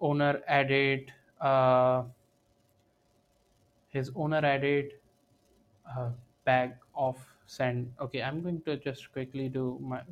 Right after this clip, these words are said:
mobile on silent because it, uh, had a notification.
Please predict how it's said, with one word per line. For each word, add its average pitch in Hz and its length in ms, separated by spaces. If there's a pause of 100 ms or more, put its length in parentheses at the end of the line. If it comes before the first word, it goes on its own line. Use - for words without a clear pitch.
mobile 131 680
on 123 120
silent 123 600 (880)
because 123 300
it, 123 100 (320)
uh, 127 220 (400)
had 131 240
a 127 100
notification. 127 880